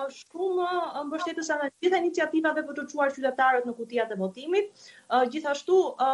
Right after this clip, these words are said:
listat preferenciale, pra, me kodin e ri zgjedhor të bën ty që mos, ë, votosh për partinë, por të votosh, për të votosh vetëm për një kandidat i cili përmbush kriteret e tuaja. Pra, nëse ti je një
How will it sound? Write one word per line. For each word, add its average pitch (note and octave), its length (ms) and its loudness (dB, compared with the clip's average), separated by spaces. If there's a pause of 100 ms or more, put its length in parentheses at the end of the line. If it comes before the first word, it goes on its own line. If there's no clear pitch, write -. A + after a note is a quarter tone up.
(440)
listat D#4+ 340 -4
preferenciale, D#4 800 0
pra, C#4 220 -2
me C4 180 -12
kodin D4 300 -10
e C#4+ 80 -10
ri D4+ 80 -12
zgjedhor C#4+ 480 -4
të A#3+ 160 -16
bën D4 200 -4
ty D4+ 200 -10
që C4+ 100 -4
mos, C#4 240 -4
ë, A3+ 220 2 (100)
votosh F#4 320 2
për E4+ 140 0
partinë, C4+ 260 0
por B3 140 -6
të A#3+ 80 -4
votosh, - 420 -6 (320)
për C4 160 0
të A#3+ 80 0
votosh C#4 320 0
vetëm F#4 300 4
për D4 100 -2
një C#4+ 160 -6
kandidat B3 640 0
i B3 160 -8
cili D#4 240 2
përmbush D4 460 0
kriteret C4+ 340 0
e A#3+ 80 -2
tuaja. G#3+ 480 -4 (600)
Pra, C#4+ 180 2
nëse C#4+ 180 -8
ti D#4+ 160 -6
je D#4+ 80 -2
një E4 140 -4